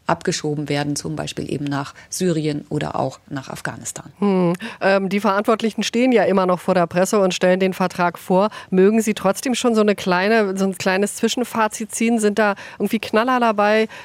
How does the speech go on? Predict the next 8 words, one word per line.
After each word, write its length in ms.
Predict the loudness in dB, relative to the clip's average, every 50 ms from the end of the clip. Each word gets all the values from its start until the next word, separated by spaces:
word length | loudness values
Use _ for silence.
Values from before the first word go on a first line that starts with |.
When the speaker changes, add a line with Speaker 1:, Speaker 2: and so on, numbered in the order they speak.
| -2 0
Speaker 2:
äh, 100 | 0 2
bei 160 | 2 2 2
der 100 | 2 4
neuen 440 | 4 4 4 4 4 2 2 2 2
Bundesregierung? 1120 | 2 2 2 2 0 -2 -4 -2 -2 0 2 2 2 2 0 -2 -4 -8 -10 -10 -4 -2
Besonders, 560 | 0 2 2 2 4 2 2 0 -2 -8 -12 -8
besondere 400 | -4 -2 2 2 2 4 4 4
Überraschungen? 640 | 4 4 2 2 0 -2 -2 -2 -4 -4 -4 -6 -8